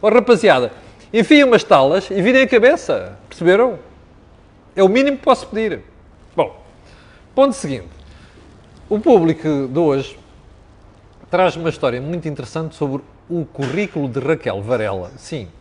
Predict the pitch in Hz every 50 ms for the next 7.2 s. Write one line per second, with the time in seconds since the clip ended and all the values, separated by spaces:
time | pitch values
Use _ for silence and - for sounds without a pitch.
0 | _ _ - 120 117 - - 127 113 110 104 98 110 123 127 123 117 113 - -
1 | _ - _ - _ _ - 120 113 151 160 160 - 156 - - 147 127 117 107
2 | 131 135 135 107 - - - 113 101 113 101 92 87 95 110 113 117 127 127 117
3 | 101 - 113 110 107 110 101 - - _ - - _ - - - - _ _ _
4 | _ - 160 156 - 170 175 190 180 - - - 180 160 160 160 - - 156 143
5 | 143 - 151 160 175 165 135 131 117 104 98 98 117 113 - 165 170 175 139 127
6 | 131 110 101 95 92 98 123 139 135 - 160 139 131 127 - - 131 120 120 127
7 | 123 123 135